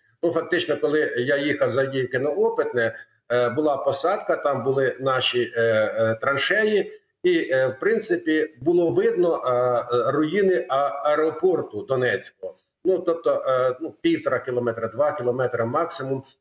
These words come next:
від наших позицій. Нині наші, е, відійшли від тих позицій і закріпились трохи на більш вигідніших рубежах. Але тут нам потрібно мінування,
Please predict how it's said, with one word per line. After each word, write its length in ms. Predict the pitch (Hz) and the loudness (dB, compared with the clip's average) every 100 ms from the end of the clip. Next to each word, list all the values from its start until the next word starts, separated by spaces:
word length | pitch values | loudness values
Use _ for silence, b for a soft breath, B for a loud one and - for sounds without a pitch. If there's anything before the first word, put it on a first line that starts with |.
| - | -6
від 120 | 127 | -4
наших 360 | 131 131 135 - | 0 0 -2 -2
позицій. 480 | 127 107 95 - - b b 135 | -2 -2 -6 -8 -18 b b 0
Нині 300 | 185 202 170 | 2 2 2
наші, 500 | 165 - 151 151 - | 2 0 0 -2 2
е, 220 | 127 123 | 2 2
відійшли 640 | 117 143 170 - 165 160 117 | 0 0 0 2 2 2 2
від 240 | 117 - | 0 -2
тих 220 | 120 117 | -4 -2
позицій 480 | - 117 175 - 196 | -4 0 0 0 0
і 200 | 180 143 | 0 0
закріпились 760 | 123 135 139 135 160 175 - _ _ _ | -2 -4 -8 -2 0 0 -2 _ _ _
трохи 260 | 160 151 139 | -4 -2 0
на 140 | 131 | -2
більш 380 | 120 135 - - | -2 -2 -4 -6
вигідніших 960 | 127 113 156 151 156 156 151 - 151 - _ | -10 -2 -2 0 0 0 0 0 -2 -6 _
рубежах. 640 | 127 147 143 139 127 - - b b b b | -6 -2 0 0 0 -4 -10 b b b b
Але 260 | 117 131 156 | -4 0 0
тут 320 | 156 190 - | 2 2 2
нам 180 | 143 123 | -2 0
потрібно 500 | 135 135 113 113 95 | -2 0 0 0 2
мінування, 800 | 117 180 196 165 160 165 165 165 | 2 2 2 2 2 2 0 -2